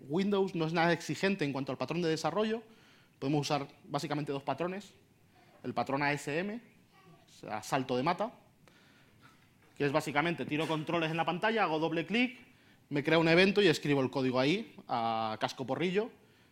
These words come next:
sin preocuparme de mucho más. O M V V M, o sea, o el patrón bueno, em, para reaprovechar lógica, hacer una librería independiente. Vamos a usar M V V M en nuestro caso.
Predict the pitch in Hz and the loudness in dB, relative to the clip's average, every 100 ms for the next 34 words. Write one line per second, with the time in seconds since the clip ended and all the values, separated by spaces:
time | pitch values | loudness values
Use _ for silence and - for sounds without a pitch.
0 | - - 156 135 127 131 135 131 131 123 | -20 -6 -4 -2 0 2 2 2 0 -2
1 | 120 110 - - - _ _ - 156 175 | -4 -6 -8 -14 -20 _ _ -4 2 4
2 | 160 143 147 170 220 247 240 - 123 127 | 6 4 6 4 4 -2 -8 -6 -4 -4
3 | 131 120 127 135 160 208 254 - - - | -4 -4 -4 -4 -2 -4 -6 -12 -20 -20
4 | - - _ _ - 156 143 135 131 127 | -20 -20 _ _ 4 6 6 4 2 -2
5 | 120 113 113 135 - _ 143 127 131 120 | -2 -6 -10 -14 -18 _ 2 2 2 0
6 | 117 127 117 165 - 143 135 123 131 120 | -2 -2 -2 -2 -2 0 0 0 0 -2
7 | 120 120 123 120 113 113 117 170 180 151 | -2 -2 -2 -2 -4 -6 -4 -2 0 -2
8 | 151 - - - - _ _ _ 131 156 | -4 -6 -20 -20 -20 _ _ _ -2 -2
9 | 135 165 160 143 135 127 117 113 110 - | 0 0 2 2 0 0 -4 -6 -8 -8
10 | 101 | -12